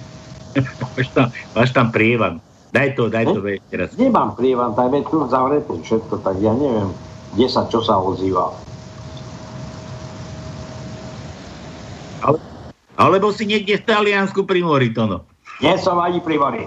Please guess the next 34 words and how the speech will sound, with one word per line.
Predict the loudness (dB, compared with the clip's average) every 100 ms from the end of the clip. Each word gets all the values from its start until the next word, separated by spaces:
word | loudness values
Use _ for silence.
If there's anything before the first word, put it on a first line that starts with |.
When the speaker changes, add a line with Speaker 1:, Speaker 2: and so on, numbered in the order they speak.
| -10 -16 -12
Speaker 1:
Talians- | -2 2 4
Speaker 2:
Dobre. | 4 0 -2 -10 -20 -20
Speaker 1:
z | -14 -6 -2 -2 0
Talianska | 2 2 2 2 0 -2 -4
tu | 0
vyšiel. | 0 0 0 0
Speaker 2:
Ako | 0 2 2
V | 2 2
ešte | 0 0 2
raz | 2
opakovať? | 0 0 0 0 0 0 -2 -6 -18 -20 -20 -10
Speaker 1:
No, | 0 2 0 -4 -20 -20 -20 -8
daj | 0 0
to | 2
Včko | 0 0 0
ešte | 0 2
raz, | 2
no. | 2 0 -2 _ _ _ _ _ _ _ _ _ _ _ 0
Speaker 2:
No | 2
tak | 4 2
ešte | 0 2 2
raz | 2 2
to | 0
V. | 2 2 2
Prvý | 0 2 2 2
ria-, | 2 0 0
prvá | 2 2 2 0 -4 -12 -18 -18 -18 -18 -18 -18 -16 -14 -14 -14 -16 -6 2
tajnička. | 4 4 0 -2 -6 -4 -6 -8 -6
Prvý | 2 4 6 4
riadok, | 4 2 0 -4
siedme | 0 2 4 2
miesto | 2 2 0 2
je | 4 4
V. | 4